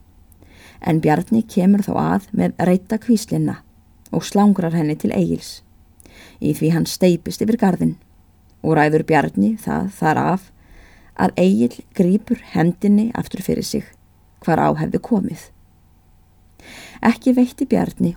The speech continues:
honum lengra eftirför. Hleypur Egill þá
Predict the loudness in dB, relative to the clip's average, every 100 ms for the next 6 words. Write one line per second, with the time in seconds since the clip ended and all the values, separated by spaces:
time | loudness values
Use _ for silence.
0 | 4 6 4 4 2 2 -2 -6 -2 -2
1 | -2 -4 -6 -10 -12 -20 _ _ _ _
2 | _ _ _ _ _ _ -20 -20 -20 -20
3 | -20 -2 2 4 2 -2 0 2 2 -2
4 | -4